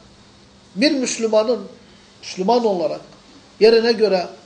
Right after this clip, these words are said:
astronomi, fiziği veya fiziğin herhangi bir dalını, atom fiziği olabilir faraza diyelim ki, elektrik olabilir veya başka bir şey,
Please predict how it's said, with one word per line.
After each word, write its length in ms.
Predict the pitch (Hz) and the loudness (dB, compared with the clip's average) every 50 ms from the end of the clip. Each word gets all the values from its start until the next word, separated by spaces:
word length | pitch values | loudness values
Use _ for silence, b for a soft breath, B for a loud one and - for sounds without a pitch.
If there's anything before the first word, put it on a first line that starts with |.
| - - - - - - | -20 -20 -20 -12 -4 0
astronomi, 800 | 202 196 - - - 202 202 208 214 202 190 180 170 170 160 156 - - - - - - - - - - - - - - | 0 0 0 0 -2 -2 -2 -2 -4 -6 -6 -6 -6 -8 -10 -12 -16 -20 -20 -20 -20 -20 -20 -20 -20 -20 -20 -20 -18 -6
fiziği 580 | - 254 262 202 196 214 202 180 170 156 156 - - - - B B B B B B | 0 0 2 2 2 0 0 0 0 0 -2 -4 -10 -20 -20 B B B B B B
veya 180 | 220 269 320 311 | 4 6 6 8
fiziğin 340 | 320 339 330 311 339 349 320 | 8 6 6 6 6 6 6
herhangi 560 | 269 269 294 294 277 320 339 269 269 269 233 | 6 6 6 6 6 4 4 2 2 2 4
bir 180 | 269 247 214 202 | 2 2 4 4
dalını, 460 | 240 220 214 214 202 190 170 156 151 - - - - - - - - - - _ _ - - - - - - - - - - - - _ - - - - - - | 4 6 4 4 4 2 0 0 -2 -6 -12 -20 -20 -20 -20 -20 -20 -20 -20 _ _ -20 -20 -20 -20 -20 -20 -20 -20 -20 -20 -20 -20 _ -20 -20 -20 -6 0 0
atom 280 | 226 226 247 233 226 | 0 4 4 2 2
fiziği 340 | 226 214 208 185 175 202 202 | 2 -2 -6 -4 -2 0 2
olabilir 460 | 196 196 190 185 170 175 180 175 175 151 - - | 2 4 2 2 2 0 -4 -4 -4 -8 -6 -6
faraza 420 | 175 180 165 147 160 156 151 147 | -4 -4 -2 -2 -4 -6 -6 -6
diyelim 300 | 165 165 156 156 156 143 | -6 -6 -6 -6 -8 -10
ki, 120 | - - - | -12 -8 -2
elektrik 480 | 220 233 247 - - - 262 233 - 208 | 2 2 2 2 0 -4 -4 -4 -2 -2
olabilir 400 | 196 196 175 165 170 165 160 - - 220 | 0 0 0 -2 -4 -8 -8 -4 2 4
veya 280 | 262 277 233 - - - - - - | 6 6 6 4 0 -12 -10 -4 0
başka 340 | 285 247 - - 214 185 | 0 0 2 2 0 2
bir 80 | 175 160 | 2 0
şey, 260 | - - 165 143 123 | -2 -2 -4 -4 -6